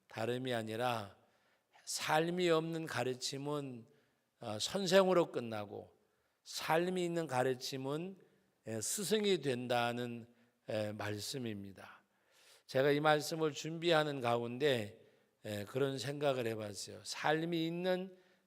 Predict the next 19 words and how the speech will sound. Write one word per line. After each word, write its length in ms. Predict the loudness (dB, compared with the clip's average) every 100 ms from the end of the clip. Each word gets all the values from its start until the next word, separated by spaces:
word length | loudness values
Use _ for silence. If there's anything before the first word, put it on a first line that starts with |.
| -6
에, 140 | -4 -4
가르침, 840 | -4 -2 -2 -4 -6 -6 -8 -10
그것은, 720 | -8 -2 -2 -4 -8 -10 -14 _ _ _ _
어, 260 | -8 -6 -6
과연 440 | -4 0 2 0 0
내가 540 | 0 0 -2 -4 -12 _ _
스승이라고 680 | -12 -6 -2 2 6 6 6
말할 340 | 2 0 0 -4
수 180 | -6
있는 500 | -6 -6 -4 -6 -6 -14 _ _ _ -10
그런 240 | -8 -6
자격이 460 | -6 -6 -4 -4 -4
있지만 720 | -8 -10 -8 -6 -8 -10 -16 _ _ _ _
삶이 540 | -8 0 2 2 2 4
없이 280 | 4 2 0
가르친다고 720 | 0 0 -2 -6 -2 0 0
하면 600 | -4 -4 -2 -2 -2 -10 -18 _ _ _ _
지식의 560 | -2 0 0 2 2 2
전달에, 840 | 0 -2 2 2 2 0 -2 -6